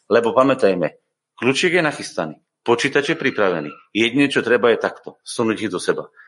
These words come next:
Ak ich tam vsuniete do seba, oni začnú fungovať automaticky, lebo tak sme naprogramovaní. Iba naša otvorenosť voči Božiemu slovu a poddanie sa Božiemu duchu spôsobujú to, že v našom živote. Ak niekto povie:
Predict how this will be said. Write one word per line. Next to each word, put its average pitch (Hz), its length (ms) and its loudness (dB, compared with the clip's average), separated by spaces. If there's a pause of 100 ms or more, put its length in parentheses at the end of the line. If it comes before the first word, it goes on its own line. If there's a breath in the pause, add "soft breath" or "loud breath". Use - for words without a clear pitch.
(140)
Ak 104 160 -2
ich 107 160 -10
tam 101 160 -2
vsuniete 120 400 -4
do 90 80 -4
seba, 107 400 2 (160 loud breath)
oni 107 240 0
začnú 104 240 0
fungovať 98 560 -2
automaticky, 117 1200 0 (160 loud breath)
lebo 98 160 0
tak 107 240 0
sme 104 160 -4
naprogramovaní. 80 720 -4 (400)
Iba 113 240 2
naša 120 320 2
otvorenosť 101 560 0
voči 101 240 0
Božiemu 107 400 2
slovu 90 400 0 (320 loud breath)
a 85 80 0
poddanie 120 560 2
sa - 160 0
Božiemu 98 400 0
duchu 90 560 -6
spôsobujú 104 720 0
to, 101 160 6
že 98 160 0
v 90 80 -2
našom 90 240 -2
živote. 80 480 -2 (160 loud breath)
Ak 110 160 2
niekto 120 320 2
povie: 113 320 2